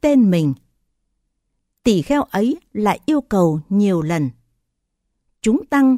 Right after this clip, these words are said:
biết được tỷ kheo ấy tin tưởng vào điềm lành của tên. Một hôm, các tỷ kheo ngồi họp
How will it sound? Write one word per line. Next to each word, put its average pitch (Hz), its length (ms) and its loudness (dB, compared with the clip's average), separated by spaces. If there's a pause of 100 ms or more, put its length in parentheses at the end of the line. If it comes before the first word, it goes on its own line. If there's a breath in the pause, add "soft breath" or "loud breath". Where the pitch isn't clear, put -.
(100)
biết 320 240 -2
được 190 320 -4
tỷ 175 160 0
kheo 269 200 -2
ấy 226 320 -2 (160)
tin 285 220 2
tưởng 147 380 0 (180)
vào 214 140 -2
điềm 180 240 0
lành 165 260 -2 (120)
của 156 220 0 (100)
tên. 240 240 -2 (1300)
Một 202 280 2
hôm, 226 280 0 (440)
các 349 200 -4
tỷ 180 180 -2
kheo 285 280 -2
ngồi 190 300 2
họp 165 340 -6